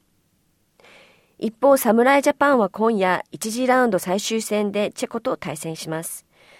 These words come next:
ここまで三戦三勝と好調で、すでにプールの首位通過を決めています。続いて天気予報です。お昼の時点での明日十一日水曜日の天気予報です。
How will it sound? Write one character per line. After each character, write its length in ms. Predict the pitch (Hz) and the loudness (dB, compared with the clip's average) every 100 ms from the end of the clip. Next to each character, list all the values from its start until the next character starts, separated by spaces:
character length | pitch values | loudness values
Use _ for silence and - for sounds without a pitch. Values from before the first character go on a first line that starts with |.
| _ _ _ _ | _ _ _ _
こ 100 | 208 | -2
こ 100 | 220 | 2
ま 160 | 247 247 | 4 4
で 260 | 202 185 - | 4 4 0
三 320 | - 214 240 | 0 2 2
戦 240 | - 240 | 0 -2
三 200 | 233 233 | 0 -2
勝 200 | 233 233 | -2 -2
と 140 | 220 208 | -4 -4
好 220 | 208 214 | -4 -4
調 200 | 220 208 | -2 -2
で、 280 | 208 208 202 _ _ | 0 -4 -6 _ _
す 160 | - 233 | -10 2
で 120 | 247 | 4
に 220 | 202 190 | 4 2
プ 200 | - - | -2 -4
ー 100 | 262 | -2
ル 120 | 233 | 0
の 240 | 208 185 - | 2 2 0
首 200 | - 220 | -4 -8
位 20 | 240 | -8
通 240 | - 269 | -4 -4
過 160 | 262 262 | 0 -2
を 80 | |
決 140 | 262 - | -2 -8
め 80 | 156 | -8
て 100 | 151 | -6
い 100 | 156 | -6
ま 160 | 147 | -8
す。 280 | 165 - - _ _ _ _ _ _ _ _ _ _ - _ _ _ _ _ _ _ _ | -10 -14 -18 _ _ _ _ _ _ _ _ _ _ -20 _ _ _ _ _ _ _ _
続 280 | - 214 233 | -6 -2 0
い 100 | 277 | 0
て 200 | - 277 | 4 4
天 240 | 285 196 | 6 2
気 140 | 202 214 | 2 0
予 40 | |
報 200 | 208 190 | 2 4
で 160 | 180 180 | 4 2
す。 280 | - - - _ _ _ _ _ _ _ | -4 -12 -20 _ _ _ _ _ _ _
お 100 | - | -2
昼 220 | 196 277 294 | 0 2 4
の 100 | 269 | 2
時 140 | 220 | 2
点 220 | 220 202 | 2 4
で 100 | 196 | 4
の 260 | 175 175 - | 4 4 2
明 60 | 135 160 - 185 185 | -2 -10 -6 -4 -4
日 20 | - | -6
十 220 | 165 208 | -4 -4
一 180 | 220 220 | -2 -4
日 420 | 226 220 214 214 | -4 -2 -2 -2
水 300 | - 247 262 | -2 -2 2
曜 160 | 277 269 | 4 4
日 100 | 254 | 2
の 120 | 285 | 0
天 180 | 175 170 | 0 -2
気 100 | 185 | -2
予 80 | |
報 160 | 185 180 | 0 -2
で 160 | 170 175 | -2 -6
す。 240 | - - | -8 -14